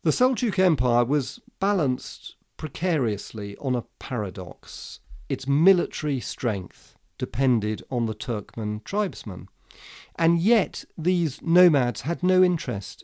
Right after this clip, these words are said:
in empire building. They disliked Tughrel's gentrification when he renounced the nomadic way of life in favour of the sophisticated and literate court in Baghdad.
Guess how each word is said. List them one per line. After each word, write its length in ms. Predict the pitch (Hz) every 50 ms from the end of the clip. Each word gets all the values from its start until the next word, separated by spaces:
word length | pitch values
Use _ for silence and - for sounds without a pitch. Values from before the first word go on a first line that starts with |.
| _ _
in 320 | - 139 127 123 120 120 - -
empire 440 | 143 139 127 - 127 120 117 113
building. 520 | 104 101 123 135 135 107 98 95 92 92 87 - _ _ _ - - - - _ _
They 280 | - 151 151 156 160 147
disliked 800 | 123 - 170 170 - - 147 156 175 165 147 - - - - _ _ _ _
Tughrel's 720 | - 170 151 - - 123 113 110 110 107 107 101 - - - _ _ _ _ _
gentrification 1160 | - - 147 139 139 131 - 135 123 - 131 - - 143 147 151 143 - - 107 98 95 92 - _ _ _ _
when 160 | 135 135 123
he 100 | 113 127
renounced 640 | 123 117 123 131 135 127 123 120 110 - - - -
the 260 | - 120 113 110 107 104
nomadic 560 | 113 123 120 120 120 127 113 117 110 - -
way 180 | 131 120 117
of 100 | 113 98
life 320 | 113 127 127 123 117 107 -
in 160 | 123 113 104
favour 420 | - 131 131 131 123 95 107 110
of 140 | 110 98 -
the 240 | - 113 110 104 92 - - - _
sophisticated 840 | - - - - - - - - - 120 - 127 120 110 - 123 107
and 160 | 107 113 113
literate 520 | 113 123 113 - - - 139 113 - - -
court 440 | - 147 127 110 104 98 95 - -
in 220 | - 135 120 110
Baghdad. 760 | 95 120 117 110 101 - - - 135 127 123 110 95 101 98